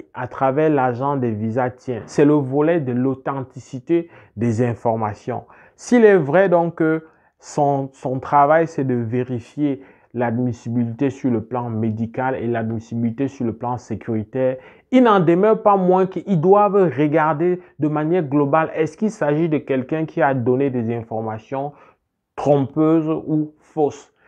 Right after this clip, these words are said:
Donc, ta documentation, ils vont souvent vérifier aussi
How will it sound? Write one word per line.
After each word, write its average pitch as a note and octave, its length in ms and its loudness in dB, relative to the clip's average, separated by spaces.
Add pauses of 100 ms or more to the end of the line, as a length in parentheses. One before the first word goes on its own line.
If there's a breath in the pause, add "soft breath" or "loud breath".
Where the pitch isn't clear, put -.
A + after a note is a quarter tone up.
(200 soft breath)
Donc, E3+ 400 2
ta E3+ 160 4
documentation, F#3 1120 0
ils E3+ 160 -4
vont G3 200 -2
souvent E3 440 0
vérifier C#3+ 500 0
aussi D#3 460 -4